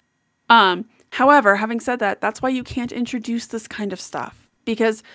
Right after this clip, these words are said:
again, in this series, you're we're just gonna have it just in case, just in case. Just, just, it's just hanging out there in case. You realize that you could use it to cut through time and space and go anywhere you wanted, right? Yeah, but not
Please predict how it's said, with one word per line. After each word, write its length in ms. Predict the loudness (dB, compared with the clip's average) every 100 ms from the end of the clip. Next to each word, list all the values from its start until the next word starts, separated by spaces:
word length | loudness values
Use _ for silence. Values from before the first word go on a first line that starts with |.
| -20 _
again, 320 | -2 2 0 0
in 140 | -2
this 120 | -4 -4
series, 320 | -4 -4 -2
you're 220 | -2 -4 -8 _ _ _ _ _ _ _ _ _ _ _ _ _ _ _ _ -8 2
we're 120 | 2
just 120 | 4
gonna 140 | 0
have 260 | 2 4 4
it 120 | 2
just 240 | -2 -4 -2
in 80 |
case, 380 | -2 -2 -6 -10 2
just 220 | 2 2
in 80 | -8
case. 360 | -4 -6 -8 -20 -20 -20 -18
Just, 140 | -18 _ _ _ -8
just, 220 | -8 -8
it's 80 | -4
just 160 | -2
hanging 180 | 0 -2
out 100 | -2
there 100 | -2
in 80 | -4
case. 220 | -4 -6 -8 -18 -20 _ -6
You 200 | -2 0
realize 220 | 0 0
that 160 | -4 -6
you 60 |
could 140 | -10 -8
use 180 | -8
it 100 | -8
to 80 | -10
cut 180 | -12 -10
through 100 | -10
time 220 | -8 -8
and 80 | -8
space 280 | -10 -10 -10
and 80 | -10
go 100 | -8
anywhere 280 | -6 -6 -8
you 120 | -6
wanted, 220 | -6 -6
right? 200 | -6 -6 -10
Yeah, 280 | -10 -6 -4
but 280 | -4 -6 _ _ _ _ _ _ _ _ _ _
not 180 | -16 -16